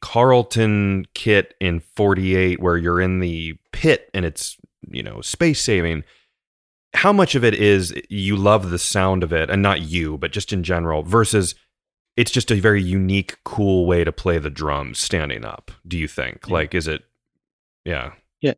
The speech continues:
Speaker 2: Well, I, I think it's, a, it, you know, sort of different for each person. Um, the thing that I really love about it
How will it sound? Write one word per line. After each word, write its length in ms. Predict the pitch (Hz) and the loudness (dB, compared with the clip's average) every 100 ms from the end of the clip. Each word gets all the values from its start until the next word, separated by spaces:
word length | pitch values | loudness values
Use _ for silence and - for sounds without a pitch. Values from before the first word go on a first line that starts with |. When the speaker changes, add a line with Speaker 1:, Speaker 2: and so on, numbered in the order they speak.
| _ _ - | _ _ 2
Speaker 2:
Well, 200 | 190 170 | 4 6
I, 160 | 160 - | 4 4
I 120 | 156 | 4
think 140 | 180 | 6
it's, 160 | 175 - | 4 2
a, 200 | - 110 110 _ _ | 2 0 0 _ _
it, 200 | 98 107 - | -2 -2 -2
you 220 | 104 107 | -4 0
know, 60 | 98 | 2
sort 260 | - 147 120 | 2 2 2
of 60 | |
different 280 | 123 - 107 | 2 0 -2
for 100 | 90 | -2
each 280 | 85 104 - | -2 -2 -2
person. 560 | - 101 107 151 147 143 - - - - - _ | -4 0 2 2 2 0 -4 -12 -12 -14 -20 _
Um, 440 | 104 101 98 95 - | 2 4 4 0 -6
the 280 | 110 104 110 | -4 0 2
thing 280 | - 143 | 4 6
that 180 | 117 - | 6 4
I 120 | 92 | 2
really 320 | 101 117 135 135 | 0 0 2 4
love 200 | 131 123 | 2 0
about 320 | 110 107 107 | 2 4 4
it 180 | 104 | 2